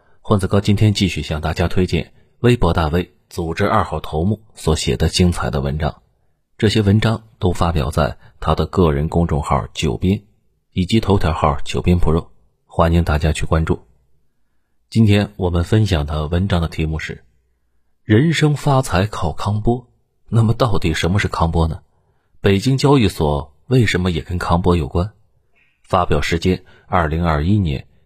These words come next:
九月七日。在文章开始前，还是要给大家再解释一下，今天的这个话题说简单也简单，但是往深了讲又非常非常复杂。之前国内周期天王周金涛去世后，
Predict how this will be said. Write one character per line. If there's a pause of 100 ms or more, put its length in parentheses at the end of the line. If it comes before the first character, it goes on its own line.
(120)
九
月
七
日。 (1700)
在
文
章
开
始
前， (280)
还
是
要
给
大
家 (180)
再
解
释
一
下， (580)
今
天
的
这
个
话
题
说
简
单 (240)
也
简
单， (520)
但
是
往
深
了
讲 (180)
又
非
常
非
常
复
杂。 (720)
之
前
国
内
周
期
天
王
周
金
涛
去
世
后，